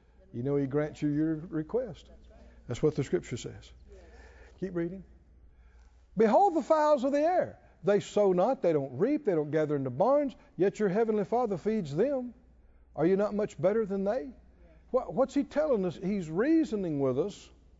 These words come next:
about why it's foolish and futile to worry about what you're gonna eat, about what you're gonna wear.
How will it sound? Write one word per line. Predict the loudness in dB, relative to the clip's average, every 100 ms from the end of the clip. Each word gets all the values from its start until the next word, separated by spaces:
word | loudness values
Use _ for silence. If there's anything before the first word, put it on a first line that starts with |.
| _ _ _ _ _ _ -2
about | 2 2 2
why | 2 4 2 2
it's | 2 0 -4
foolish | -20 -6 0 2 0 0
and | -2 -4
futile | 0 0 0 0 0
to | 0
worry | -2 -4 -6 -12 -18 -20 -20 _ _ _ _ _ _ _ _ -8
about | -4 0 0 0
what | -4
you're | -4
gonna | -2 -2
eat, | -4 -10 -16 -20 -20 _ _ -20 -20 -20 -20 -20 _ _
about | -4 0
what | 0 0
you're | -2
gonna | 0 0
wear. | -2 -6 -8